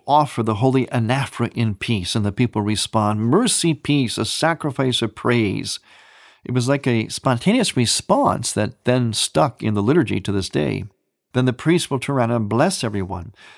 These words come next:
"The grace of our Lord Jesus Christ, the love of God and Father, and the communion of the Holy Spirit be with all of you." And then the, the priest will again say, "Let us lift up our hearts."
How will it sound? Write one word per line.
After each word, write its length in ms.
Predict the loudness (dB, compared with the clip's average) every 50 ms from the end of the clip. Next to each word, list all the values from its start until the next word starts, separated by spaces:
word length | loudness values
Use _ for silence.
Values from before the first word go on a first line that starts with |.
| -20 _
"The 120 | -8 -6 -2
grace 300 | 0 0 0 0 0 0
of 80 | 2
our 60 | 2 2
Lord 200 | 2 2 2 0
Jesus 340 | 0 0 0 -2 -4 -4
Christ, 400 | -4 -2 0 0 0 0 -2 -2
the 60 | -4 -2
love 200 | 0 0 0 0
of 140 | -2 -4 0
God 220 | 0 2 2 2
and 120 | 0 -2 -2
Father, 300 | -2 0 0 2 2 0
and 80 | -2
the 60 | -4
communion 300 | -2 0 2 2 4 4
of 60 | 4 2
the 80 | 2 2
Holy 200 | 2 0 0 0
Spirit 540 | -2 -4 0 2 4 4 4 2 0 -2
be 160 | 0 0 2 2
with 180 | 2 0 -2
all 240 | -4 -4 -2 0 0
of 140 | -2 -2 -2
you." 260 | -2 -2 -2 -4 -6 -10 _ _ _ _
And 160 | -8 -2 0
then 160 | 0 0 2
the, 160 | 2 2 0
the 160 | 0 0 -4 -8
priest 340 | -4 0 0 0 0 -2
will 100 | -2 -4
again 320 | -4 -2 0 0 0 0 -2
say, 320 | -2 -2 -2 -2 -2 -2 -6 _ _ _ _ _
"Let 220 | -6 -4 -2 0 0
us 220 | -2 -2 -2 0
lift 260 | 0 0 0 0 -2
up 160 | -4 -4 -2
our 140 | -2 -2 -2
hearts." 640 | -2 0 2 2 2 2 0 -2 -6 -8 -8 -8 -10